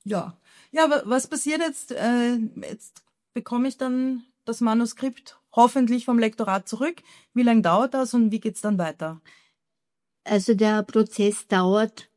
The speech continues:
Speaker 2: sag ich einmal, bis zu vier Wochen. Es kann manchmal überhaupt, wenn das Buch nicht sehr umfangreich ist,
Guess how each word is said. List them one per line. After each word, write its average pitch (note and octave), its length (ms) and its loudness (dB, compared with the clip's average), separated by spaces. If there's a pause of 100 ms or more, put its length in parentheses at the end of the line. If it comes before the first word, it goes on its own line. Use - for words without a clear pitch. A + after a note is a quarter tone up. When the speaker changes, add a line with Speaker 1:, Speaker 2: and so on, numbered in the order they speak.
(340)
Speaker 2:
sag F3+ 300 -2
ich G#3+ 80 6
einmal, G3 380 4 (160)
bis A3 260 -2
zu G#3 200 -2
vier G3 360 2
Wochen. A3 540 2 (240)
Es - 240 -4
kann G3+ 380 6
manchmal G3+ 680 4
überhaupt, G#3 680 0
wenn G3 200 2
das A3 140 4
Buch - 300 -6
nicht G#3 260 4
sehr F#3+ 280 0
umfangreich G#3 580 2
ist, A3+ 240 2